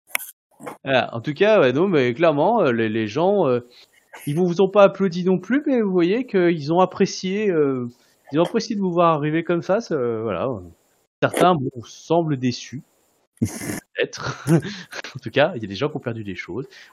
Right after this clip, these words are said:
En tout cas, il y a des gens qui semblent un peu déçus. Mais d'autres, euh, bah, euh, voilà. Puis il y en a plein qui sont retournés à leurs affaires après, quoi.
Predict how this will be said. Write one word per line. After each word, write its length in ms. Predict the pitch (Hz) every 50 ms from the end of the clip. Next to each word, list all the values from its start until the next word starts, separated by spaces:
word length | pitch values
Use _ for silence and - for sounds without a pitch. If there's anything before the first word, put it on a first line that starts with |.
| _ -
En 40 | 120
tout 100 | 110 110
cas, 100 | - 143
il 80 | 160 -
y 40 | -
a 40 |
des 60 | 95 95
gens 140 | - 170
qui 120 | 185 - -
semblent 260 | - 175 170 160 160
un 60 | 139
peu 80 | - 120
déçus. 220 | 110 104 95 - _ _ _ _ _ _ _ _ _ _ _ _ -
Mais 140 | - 135 143
d'autres, 400 | 139 170 226 269 269 - - 170
euh, 340 | 165 156 151 143 139 139 139
bah, 280 | 135 131 143 139 127 117 113 110 107 107 101 92
euh, 60 | 92
voilà. 240 | 95 90 - - -
Puis 160 | - - 120
il 40 | 113
y 40 |
en 80 | 117 117
a 60 | 113
plein 180 | - - 156 170
qui 140 | - 156 135
sont 160 | - - 117
retournés 320 | 107 120 113 - 123 117 117
à 40 | 110
leurs 180 | 107 101 98
affaires 260 | 98 95 - - 110 92
après, 280 | 87 - - - 131 151
quoi. 380 | 151 - 113 139 143 120 101